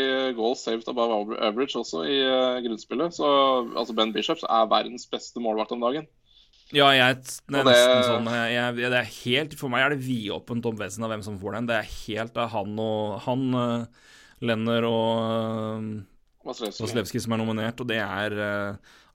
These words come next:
Speaker 2: alle tre har veldig, veldig gode argumenter, eh, og for den. Og det, Bishop har vært briljant, rett og slett, og ikke minst på tampen av året, da. Og tok med seg det igjen. Han var ikke god, vi var i kamp tre,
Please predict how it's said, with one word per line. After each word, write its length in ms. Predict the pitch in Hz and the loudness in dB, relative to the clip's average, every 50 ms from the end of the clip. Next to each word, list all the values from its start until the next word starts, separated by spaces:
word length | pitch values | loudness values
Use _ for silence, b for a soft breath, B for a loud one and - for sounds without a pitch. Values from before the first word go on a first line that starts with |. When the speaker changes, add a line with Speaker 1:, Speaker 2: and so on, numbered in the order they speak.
| b - 160 | b 2 2
Speaker 2:
alle 260 | 135 117 107 113 127 127 | 2 2 2 -2 -4 -4
tre 160 | 117 110 113 113 | -4 -4 -2 -2
har 220 | 117 113 117 113 | -2 -2 -2 -2
veldig, 320 | 127 120 110 104 110 110 | -2 -2 -2 0 -2 -2
veldig 160 | 113 104 107 104 | -2 -2 -2 -2
gode 200 | 110 104 101 101 | -2 -2 -2 -2
argumenter, 480 | 104 98 95 92 - - 110 107 107 104 | -4 -6 -8 -10 -10 -8 -8 -6 -6 -6
eh, 340 | 104 107 107 104 104 104 107 123 | -8 -8 -8 -8 -8 -8 -10 -10
og 160 | 113 107 107 101 - | -10 -10 -10 -10 -8
for 160 | - 120 104 | -6 -6 -4
den. 160 | 101 117 113 104 123 | -4 -6 -6 -6 -6
Og 80 | 117 | -4
det, 80 | 117 110 107 107 110 110 - - _ 117 | -4 -4 -4 -6 -8 -10 -12 -12 _ -8
Bishop 240 | 110 - - 127 131 | -6 -6 -4 -2 -2
har 140 | 104 101 - | -2 -4 -6
vært 180 | _ - - _ _ - - - - - _ 123 117 - | _ -18 -20 _ _ -20 -18 -16 -16 -16 _ -16 -6 -2
briljant, 720 | 131 120 120 117 113 120 123 123 120 117 123 156 131 - - 143 | -2 0 0 0 0 0 0 0 0 0 -2 -4 -8 -10 -10 -12
rett 80 | 139 147 | -10 -10
og 80 | 143 165 | -10 -10
slett, 240 | 147 - - 135 | -10 -10 -8 -8
og 240 | 131 131 131 127 - - 127 | -6 -4 -4 -4 -6 -6 -8
ikke 160 | - 127 120 | -6 -4 -4
minst 180 | 117 113 117 - - | -4 -4 -6 -6 -6
på 80 | - | -6
tampen 260 | 117 101 107 - 113 117 | -6 -6 -6 -6 -6 -4
av 140 | 113 110 | -4 -4
året, 160 | 113 139 156 135 - | -6 -6 -8 -10 -12
da. 320 | - b b b b b b b b b b b b | -14 b b b b b b b b b b b b
Og 120 | b 131 - | b -8 -4
tok 160 | 139 131 127 - | -4 -4 -4 -2
med 140 | 120 117 117 | -4 -2 -2
seg 80 | 110 | 0
det 80 | 107 104 | 0 0
igjen. 160 | 120 123 123 | 0 2 2
Han 80 | 120 127 | 2 0
var 140 | 131 - - | 0 -2 -2
ikke 380 | 151 127 - - - 131 120 120 | -4 -4 -4 -6 -8 -6 -4 -2
god, 160 | 143 165 156 | -2 -2 -2
vi 80 | 135 123 | 0 -2
var 80 | 127 127 | -2 0
i 40 | 135 | 0
kamp 180 | 123 120 117 | -2 -2 -2
tre, 200 | - 131 120 135 | -2 -4 -4 -4